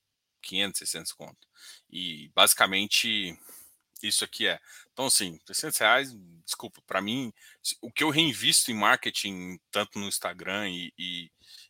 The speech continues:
e no próprio YouTube aqui, já ultrapassa isso aqui, justamente pra chegar mais em vocês e, e pra poder oferecer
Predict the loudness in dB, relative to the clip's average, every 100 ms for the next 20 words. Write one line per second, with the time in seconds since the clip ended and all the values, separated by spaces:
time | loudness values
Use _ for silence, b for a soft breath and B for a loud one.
0 | -8 -6 0 0 0 -4 -12 -8 -6 -6
1 | -8 -8 -8 -12 -12 -2 -2 -2 -4 0
2 | 2 2 -2 -8 -12 -20 -20 B B B
3 | 4 4 4 -2 -4 -2 0 2 0 0
4 | -4 -4 -2 -2 -4 -6 -6 -6 -8 -14
5 | b b b -14 -10 -6 -6 -4 -6 -8
6 | -14 -18 -12 -8 -6 -4 -4 -8